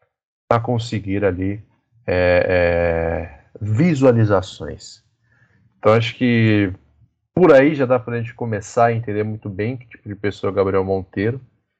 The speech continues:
e que ele pertence a um fenômeno um pouco mais amplo, né? Que a gente já conseguiu ver aqui no, no Redação algumas semanas atrás, alguns episódios atrás,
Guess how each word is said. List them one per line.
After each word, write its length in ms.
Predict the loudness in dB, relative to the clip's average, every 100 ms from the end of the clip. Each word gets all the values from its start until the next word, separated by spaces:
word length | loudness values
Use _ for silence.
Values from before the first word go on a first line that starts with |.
| _ _ -10
e 60 |
que 100 | -4
ele 80 | -2
pertence 500 | 2 0 2 0 2
a 60 | 0
um 60 |
fenômeno 480 | 0 0 2 2 2
um 40 | -2
pouco 300 | -4 -4 2
mais 300 | 2 2 0
amplo, 360 | 0 0 -2
né? 180 | -2 -4 -10 _ _ _ _ -6
Que 80 | -2
a 20 |
gente 220 | -2 2
já 160 | 2 2
conseguiu 500 | -4 -8 -6 -4 -4
ver 260 | 0 2
aqui 240 | 2 -2 -6
no, 300 | -4 -6 -6
no 120 | -4
Redação 460 | 0 2 0 -2
algumas 300 | -4 -4 -6
semanas 320 | -6 -6 -2 0
atrás, 480 | 0 2 2 2
alguns 220 | -2 -8 -8
episódios 400 | -4 -2 0 -2
atrás, 500 | 0 0 0 -4